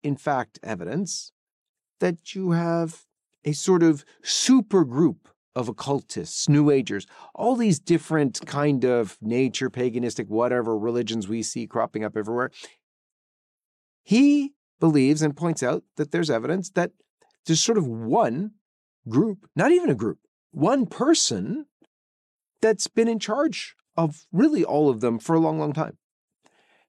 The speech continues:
And that one person is like, it's handed down like a bishopric almost, from one person to the next to the next.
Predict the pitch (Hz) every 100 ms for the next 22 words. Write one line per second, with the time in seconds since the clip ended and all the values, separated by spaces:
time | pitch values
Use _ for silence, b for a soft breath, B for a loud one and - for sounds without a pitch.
0 | - 165 160 165 143 127 135 113 214 254
1 | 151 160 214 _ _ _ _ _ - 170
2 | 190 190 175 _ _ _ _ 165 - -
3 | 254 214 160 202 202 120 104 131 135 110
4 | 185 98 - 101 - 78 50 - - _
5 | _ _ _ _ - 143 135 143 - 139
6 | 127 113 113 117 104 - 98 92 71 -